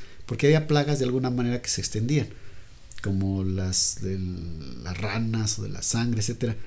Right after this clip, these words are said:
Ahí en la sangre sí no sé qué son siete días. Otras plagas, por ejemplo, en el, la, la de las tinieblas, que dice que fueron tres días de tinieblas. Ok, pero los efectos obviamente sí pudieron prolongarse más. ¿Qué tiempo habría entre plaga y plaga? Bueno, pues otra vez, este, yo considero que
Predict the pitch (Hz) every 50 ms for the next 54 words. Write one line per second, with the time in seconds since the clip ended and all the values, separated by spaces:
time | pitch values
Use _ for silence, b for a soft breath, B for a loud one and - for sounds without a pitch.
0 | B B - 104 107 110 107 - 113 117 110 - 113 113 107 - - - 107 113
1 | 110 104 113 107 113 123 135 - B B B B B B B B 151 151 151 170
2 | 165 - - 170 165 165 - - 139 135 139 143 147 156 151 135 127 117 113 110
3 | 107 107 107 113 110 110 110 113 113 110 - - 135 135 131 139 135 - - 131
4 | 117 - - - - - - 123 120 113 - 127 120 117 113 120 139 135 127 117
5 | 123 117 - - 127 135 143 147 139 123 113 - B B B B B B B B
6 | B B B B 127 - - 131 123 - - - - - - - 127 131 120 -
7 | 147 - 160 156 - 208 - 202 190 170 156 156 151 151 151 170 165 151 135 120
8 | 107 - - 139 135 131 135 135 123 113 107 - - 127 131 135 131 131 127 113
9 | 107 107 110 117 123 117 - 143 147 170 180 - - B B B B B B B
10 | B B B - - 160 160 156 165 170 170 165 165 165 143 139 143 143 147 147
11 | 147 - 127 - - 139 143 139 151 156 156 160 160 156 151 147 147 185 180 147
12 | - - 123 117 - - 151 147 147 156 156 175 165 156 - - - - - -
13 | 127 117 104 - - - 123 113 107 107 104 101 95 - - - - - 117 117
14 | 127 139 139 135 139 - 151 143 - - 147 143 139 143 139 - - 120 110 107
15 | 101 -